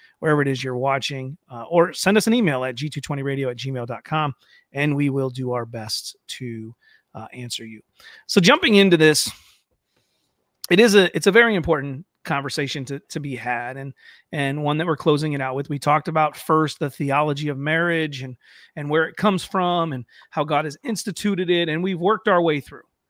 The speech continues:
Now we're talking about children, and the Bible tells us that when, in the beginning, when God created the heavens and the earth and he created man,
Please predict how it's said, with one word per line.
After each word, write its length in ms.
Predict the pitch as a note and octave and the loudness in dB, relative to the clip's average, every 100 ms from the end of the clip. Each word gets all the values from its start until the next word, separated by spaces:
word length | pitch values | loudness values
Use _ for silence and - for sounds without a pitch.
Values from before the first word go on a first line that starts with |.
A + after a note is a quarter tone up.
| _ _ _ _ _ _ _ _ _ _ | _ _ _ _ _ _ _ _ _ _
Now 140 | F#3 G#3 | 6 6
we're 80 | |
talking 380 | G#3 G#3 G#3 G#3+ | 6 0 -2 -2
about 260 | E3+ D3+ C3+ | 0 -2 -2
children, 500 | - C#3+ B2+ B2 B2+ A2+ - _ - | -6 -6 -6 -16 -16 -16 -18 _ -10
and 600 | D#3 D#3 D#3 D3+ D3+ D3 C3 - _ _ _ _ _ | -4 -2 -2 -4 -4 -6 -10 -16 _ _ _ _ _
the 140 | D#3+ D#3 | -4 0
Bible 400 | E3 C4 C4+ A3+ | 2 0 -2 -6
tells 380 | - D#3 C#3 C#3+ | -2 -2 -2 -4
us 200 | C3 - | -6 -8
that 360 | C#3 C#3+ C#3+ D3+ _ _ _ _ _ _ _ _ _ _ | -4 0 0 -4 _ _ _ _ _ _ _ _ _ _
when, 240 | - D#3 D#3+ | -8 -6 -4
in 140 | F#3+ A3 | -2 0
the 80 | |
beginning, 380 | A3 G3 F3 F3 | 0 0 0 0
when 160 | D3+ C#3+ | -2 -4
God 260 | C#3+ D#3 | 0 -2
created 600 | D3+ - D#3+ D#3 D3+ D#3 E3+ - _ _ _ _ - | -2 -6 -4 -2 -4 -4 -6 -14 _ _ _ _ -12
the 60 | |
heavens 280 | C#3 D3+ F3 | -4 -2 -2
and 100 | F#3 | -4
the 140 | F3 D3 | -4 -4
earth 180 | C#3+ | -8
and 100 | C#3+ | -10
he 60 | C#3 | -12
created 400 | - C3 D3 F#3 | -12 -8 -6 -4
man, 360 | C#3 A#2+ A#2 | -6 -10 -14